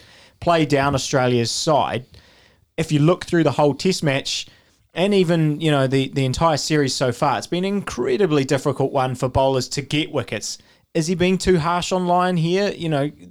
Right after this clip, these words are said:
they, it's not like the spinners took all the, you know, that hundred and forty-eight was all the seamers taking the wickets in, in that series. Is it just a, a sort of pitch and,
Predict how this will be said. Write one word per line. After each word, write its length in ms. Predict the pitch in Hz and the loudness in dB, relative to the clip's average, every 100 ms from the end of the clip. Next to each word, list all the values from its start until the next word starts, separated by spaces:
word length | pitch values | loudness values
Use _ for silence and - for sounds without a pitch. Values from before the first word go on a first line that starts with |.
| - - | -16 -2
they, 160 | 156 | -2
it's 260 | 156 151 143 | -2 -4 0
not 180 | 156 185 | 2 2
like 160 | 170 | 0
the 80 | 165 | -2
spinners 360 | - 165 160 - | -4 0 0 0
took 200 | 165 156 | -2 0
all 300 | 156 147 - | 0 0 -2
the, 100 | 165 | -2
you 40 | |
know, 100 | 156 | 0
that 140 | 135 117 | 0 -2
hundred 260 | 156 175 | -2 0
and 100 | 151 | -2
forty-eight 420 | 131 160 147 165 139 | 0 0 2 0 0
was 120 | 139 | 0
all 120 | 180 | 0
the 80 | 151 | 0
seamers 380 | 151 196 175 - | 0 0 0 -2
taking 280 | 135 120 123 | -6 -6 -4
the 80 | |
wickets 320 | 123 120 - 135 | -4 -4 -8 -8
in, 200 | 131 123 _ _ - | -8 -10 _ _ -4
in 200 | 147 143 | -2 0
that 240 | 131 - - | -2 -6 -14
series. 640 | - - 165 143 113 - - _ _ _ | -8 0 2 2 0 -6 -12 _ _ _
Is 140 | 190 196 | -2 0
it 120 | - | -2
just 540 | 202 185 - - - - | -2 -2 -4 -12 -14 -2
a, 300 | 160 160 151 | 0 2 2
a 80 | 147 - _ | 0 -4 _
sort 240 | - 190 180 | -2 2 2
of 160 | 151 | 2
pitch 360 | - 214 - - - | 0 0 -2 -8 -6
and, 320 | 156 151 143 | -2 -2 -4